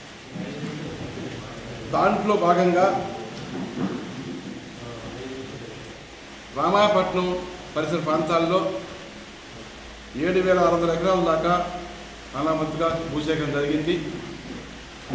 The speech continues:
అక్కడ రైతులు అందరూ కూడా ఏ ఇబ్బంది లేకుండా ప్రశాంత వాతావరణంలో అక్విజిషన్ జరిపి,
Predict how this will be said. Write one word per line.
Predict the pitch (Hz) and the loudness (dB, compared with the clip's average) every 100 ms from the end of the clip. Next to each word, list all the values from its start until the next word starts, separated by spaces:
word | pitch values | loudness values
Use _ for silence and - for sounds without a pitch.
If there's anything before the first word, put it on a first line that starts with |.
| - | 2
అక్కడ | - 170 | 4 6
రైతులు | 170 175 190 | 6 6 4
అందరూ | 165 185 180 | 4 4 4
కూడా | 175 180 - - - - - - - - - - - 151 | 6 6 6 4 -2 -4 -4 -6 -2 -2 0 0 0 2
ఏ | 160 170 | 4 4
ఇబ్బంది | 170 175 165 | 6 4 4
లేకుండా | 160 165 165 180 208 - - - - - - - - - - - - - - - - - - - - - | 4 2 2 2 2 -2 -6 -8 -10 -12 -12 -14 -14 -14 -14 -8 -6 -4 -6 -6 -6 -8 -8 -8 -6 -4
ప్రశాంత | 143 147 180 175 | -2 0 2 4
వాతావరణంలో | 175 165 175 165 165 165 190 - - - - - - - - - - - - | 4 4 6 6 6 4 2 0 -4 -8 -12 -12 -12 -12 -14 -14 -16 -16 -12
అక్విజిషన్ | 123 185 190 180 175 175 123 92 - - - - - - | -8 -2 2 4 4 2 2 -2 -8 -10 -10 -10 -10 -6
జరిపి, | 143 147 170 180 123 | -2 0 2 0 -2